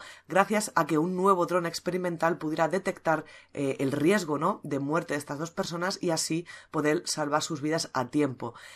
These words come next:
El guardián de la bahía, Jay Sheridan, fue alertado sobre dos visitantes que corrían peligro por los ritmos de la marea y que los mantenía muy alejados de la costa a pesar de sus propios esfuerzos para poder nadar a tierra firme.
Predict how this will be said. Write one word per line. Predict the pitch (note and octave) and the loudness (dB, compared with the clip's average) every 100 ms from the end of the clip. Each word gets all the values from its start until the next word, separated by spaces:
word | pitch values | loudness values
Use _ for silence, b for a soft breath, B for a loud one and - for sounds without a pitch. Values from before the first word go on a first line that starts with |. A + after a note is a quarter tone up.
| B | B
El | D#3+ | -2
guardián | D3+ D3+ F3+ A3 | 4 6 6 6
de | |
la | A3 | 6
bahía, | F3+ F3 G3+ | 6 6 4
Jay | E3 D#3+ | 2 -4
Sheridan, | - F#3 F3+ G3+ | 0 0 2 0
fue | - F3+ | 0 4
alertado | G3 F3 D3+ E3 D#3+ F#3+ - B B B | 6 4 2 2 2 2 -2 B B B
sobre | - F3+ A3 | 0 2 2
dos | D#3+ G3 F#3+ | 2 -2 0
visitantes | G#3 F3 D#3+ D3 F3+ G#3 | 0 0 2 2 0 -2
que | F3 | -2
corrían | D3+ D3+ E3+ | -2 0 -2
peligro | D#3+ D#3+ E3 F#3 | 0 0 0 0
por | E3 C#3+ | -2 -4
los | C3 | -4
ritmos | D#3+ F3 E3+ | -4 -4 -2
de | E3+ | 0
la | |
marea | F#3 E3 D#3+ E3+ B B B B | 0 0 0 -2 B B B B
y | G#3 | -2
que | A3+ | 0
los | A#3 | 0
mantenía | G#3 G3+ F#3 F3+ G3+ G3+ | 2 2 2 2 2 2
muy | E3+ G3 | 0 2
alejados | G3+ E3 - E3+ D#3 | 4 2 0 -2 2
de | F3 | 2
la | E3+ | 2
costa | D3+ - - - B B B | 0 -2 -2 -2 B B B
a | E3 | 2
pesar | F#3+ F3+ F3+ | 2 2 0
de | F#3+ | -2
sus | G3 - | -4 -4
propios | E3+ E3 E3+ | -2 0 -2
esfuerzos | E3+ - D3+ D3+ D#3+ | -4 -6 -6 -4 -8
para | - D3 C#3+ | -2 -2 0
poder | C3+ C#3+ D3+ | -2 -2 -2
nadar | C#3+ C#3+ C#3+ B B B | 0 -2 -4 B B B
a | C3+ | 0
tierra | C#3+ C3+ B2 | 2 0 -2
firme. | - A2 G2+ G2 | -6 -10 -10 -16